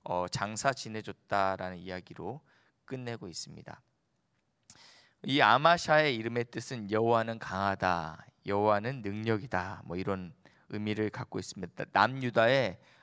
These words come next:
아홉 번째 왕입니다. 이런 좋은 이름을 가진 이 아마샤가 왜 인생의 말년에 이렇게 비참했을까요?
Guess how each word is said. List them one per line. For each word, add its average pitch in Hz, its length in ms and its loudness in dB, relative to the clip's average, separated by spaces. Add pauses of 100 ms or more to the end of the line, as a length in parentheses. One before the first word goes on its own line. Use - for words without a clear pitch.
(140)
아홉 113 360 6
번째 120 480 -2
왕입니다. 92 840 -4 (1300)
이런 160 420 4
좋은 160 300 4
이름을 131 400 0
가진 107 340 -6
이 107 160 -2
아마샤가 98 640 -2
왜 104 560 2 (320)
인생의 131 460 -2
말년에 104 560 2
이렇게 104 320 -10
비참했을까요? 95 1120 -6